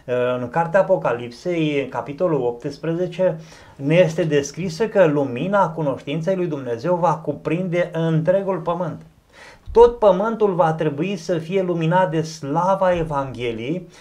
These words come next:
pentru ca orice suflet omenesc, auzind-o, să se hotărască de o parte sau de alta, să o primească sau să o accepte,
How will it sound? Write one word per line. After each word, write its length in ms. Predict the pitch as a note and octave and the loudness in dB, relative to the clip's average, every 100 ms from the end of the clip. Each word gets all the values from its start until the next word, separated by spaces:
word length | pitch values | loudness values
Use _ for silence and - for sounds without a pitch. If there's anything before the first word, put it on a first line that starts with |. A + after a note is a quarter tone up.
| - _ | -20 _
pentru 340 | E3 F3 E3+ | -4 -2 -2
ca 260 | E3+ E3 D#3+ | 0 0 2
orice 400 | G3+ B3 - A#3 | 2 2 0 -6
suflet 420 | - A3+ G#3+ G#3+ | -4 -2 0 4
omenesc, 720 | F#3 D3+ B2+ A#2+ E3 E3+ - D#3+ | 4 4 0 0 0 -2 -6 -2
auzind-o, 840 | D3 D3 B2+ A#2+ B2 C#3+ F#3+ F#3 - - | 0 0 -2 -8 -6 4 4 4 -4 -20
să 200 | - A#3 | -6 -4
se 180 | - F3+ | -2 -2
hotărască 920 | D#3+ D3+ C#3 C#3+ E3 D#3+ - D#3 D3 C#3+ | 0 0 0 0 -2 -4 0 0 0 -8
de 120 | D3 G#3 | -2 0
o 100 | E3+ | 0
parte 460 | F3+ F3 D#3+ D#3+ | -2 -4 -4 -6
sau 280 | D#3 D3+ C#3+ | -6 -4 -4
de 120 | C3+ | -2
alta, 360 | B2+ A2+ A2 A2+ | -2 -4 -6 -12
să 180 | - A#3 | -8 -4
o 100 | A3 | -2
primească 600 | G3+ E3 E3 D#3+ - D#3+ | -2 -2 -2 -4 -4 -4
sau 280 | D#3+ D3 C#3+ | -2 -4 -4
să 160 | - | -2
o 60 | C#3 | -2
accepte, 600 | B2+ - D#3+ D#3+ D3+ | -2 -4 -8 -4 -4